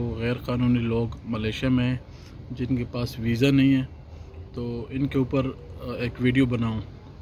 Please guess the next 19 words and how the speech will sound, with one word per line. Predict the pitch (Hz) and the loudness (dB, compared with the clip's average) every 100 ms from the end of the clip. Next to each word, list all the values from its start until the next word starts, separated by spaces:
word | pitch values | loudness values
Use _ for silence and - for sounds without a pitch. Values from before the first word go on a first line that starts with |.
| - - - - - - - | -16 -16 -16 -16 -16 -14 -4
और | 117 120 117 127 | -2 0 -2 -2
इस | 131 - 135 | -4 -4 2
वीडियो | 131 143 160 | 6 6 4
का | 160 | 4
मकसद | 151 139 160 143 | 4 2 2 4
यही | 139 151 | 6 6
है | 151 143 | 6 4
कि | 151 | 0
उन | 139 139 139 | 0 4 6
लोगों | 147 139 | 6 4
को | 147 | 0
सही | 123 147 147 165 | 0 4 4 6
इन्फॉर्मेशन | 143 135 123 127 120 160 | 4 4 4 4 2 2
मिल | 156 160 | 4 4
जाए, | 170 170 139 - - - - - | 4 4 -2 -14 -14 -14 -14 -4
ताकि | 139 135 | -4 -2
उसके | 143 156 - | -4 -4 -2
बाद | 147 151 160 143 | 4 6 6 4
वो | 147 151 151 143 | 4 4 4 2